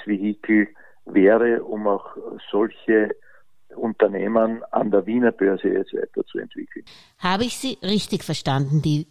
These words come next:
Speaker 2: Börse wäre grundsätzlich auch für unsere Biotech-Unternehmen das richtige Vehikel, sich weiterzuentwickeln, nur die Wiener Börse ist es nicht?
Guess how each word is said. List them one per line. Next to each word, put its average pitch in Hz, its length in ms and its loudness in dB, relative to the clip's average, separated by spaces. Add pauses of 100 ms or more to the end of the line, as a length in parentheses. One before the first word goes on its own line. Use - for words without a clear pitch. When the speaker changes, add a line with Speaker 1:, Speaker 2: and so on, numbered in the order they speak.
(100)
Speaker 2:
Börse 190 440 2
wäre 208 160 2 (440)
grundsätzlich 214 800 2
auch 175 220 4
für - 200 0
unsere 208 320 4
Biotech-Unternehmen 190 1300 2
das 175 200 -6
richtige 160 400 -6
Vehikel, 151 540 -2 (260)
sich - 280 -4
weiterzuentwickeln, 190 960 0
nur 196 320 4 (300)
die 165 120 -2
Wiener 170 260 4
Börse 165 400 0
ist - 200 -8
es - 140 -6
nicht? - 540 -4